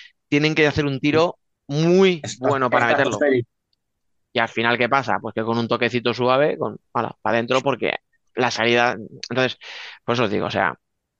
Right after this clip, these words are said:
Speaker 1: ese Roldán que encaja ese gol, ese dos uno, que le empatan a falta de ocho segundos, me llama la atención,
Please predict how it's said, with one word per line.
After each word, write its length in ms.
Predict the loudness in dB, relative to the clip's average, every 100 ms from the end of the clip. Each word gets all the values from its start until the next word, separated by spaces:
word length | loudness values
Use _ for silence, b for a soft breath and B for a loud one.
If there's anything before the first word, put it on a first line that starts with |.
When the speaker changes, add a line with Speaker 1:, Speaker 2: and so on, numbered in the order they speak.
| _ _ _
Speaker 1:
ese 220 | -2 0 2
Roldán 420 | 2 2 2 2
que 100 | -2
encaja 340 | 0 -2 0
ese 180 | 0 -2
gol, 240 | 0 0 -2
ese 160 | 0
dos 220 | -2 -2 -2
uno, 240 | -2 0
que 80 | 0
le 60 | 0
empatan 340 | 0 2 2
a 40 | 2
falta 200 | 0 0
de 60 |
ocho 160 | -2 -8
segundos, 480 | -6 -2 -2 -4 B B B B _ _
me 180 | -2 2
llama 160 | 4 4
la 40 |
atención, 500 | 2 0 -2 -8 -8